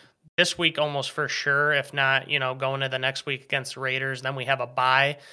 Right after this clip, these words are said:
so hopefully we can get him back, what, week ten, I think that would be. Um, uh, Campbell touched on a couple other guys today, too, in his press conference. Jahmyr Gibbs and Brian Branch are trending in the right direction, I believe were his words.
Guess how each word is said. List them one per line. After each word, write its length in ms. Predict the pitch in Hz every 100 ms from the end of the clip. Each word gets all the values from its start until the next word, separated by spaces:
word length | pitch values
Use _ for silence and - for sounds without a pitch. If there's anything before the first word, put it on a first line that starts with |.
| - -
so 140 | 131
hopefully 340 | 135 135 135
we 120 | 135 131
can 140 | 135
get 200 | 135 135
him 160 | 139 131
back, 260 | 131 131
what, 180 | 139 123
week 240 | 135 123 _ -
ten, 320 | 135 131 139 -
I 60 |
think 180 | 139 139
that 120 | 143
would 120 | 139 139
be. 280 | 139 147 - - - - -
Um, 400 | 120 117 117 120 - _ _ _ 151
uh, 120 | 143
Campbell 320 | - 170 170
touched 300 | 165 165 -
on 100 | 156
a 60 | 143
couple 280 | 147 143 135
other 220 | 135 143
guys 320 | 143 139 135
today, 340 | - 135 135
too, 260 | 135 143 139
in 60 | 139
his 120 | 135
press 280 | - 139 -
conference. 540 | 143 135 135 139 -
Jahmyr 400 | 151 160 175 156
Gibbs 360 | 156 160 160 151
and 220 | 151 143
Brian 360 | 143 151 156
Branch 360 | 147 147 156 151
are 180 | - 143
trending 560 | 139 - - 190 202 208
in 140 | 180
the 160 | 170 156 -
right 340 | 165 160 160
direction, 540 | 156 143 147 - 143
I 80 | 127
believe 340 | 127 127 123 131
were 180 | 127
his 200 | 123 127
words. 480 | 127 131 123 143 -